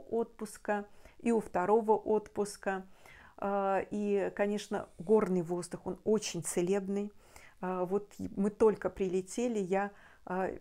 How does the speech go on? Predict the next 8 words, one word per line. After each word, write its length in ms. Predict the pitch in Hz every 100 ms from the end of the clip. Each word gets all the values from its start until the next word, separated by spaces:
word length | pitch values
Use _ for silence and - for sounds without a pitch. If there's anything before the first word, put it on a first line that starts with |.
| - -
после 260 | 214 208 202
перелета 440 | 202 202 202 196
всегда 340 | - 190 180
себя 220 | 165 190 180
чувствую 440 | 190 196 - 180
не 100 | 180
очень 220 | 180 -
хорошо, 580 | - 196 208 - 311 381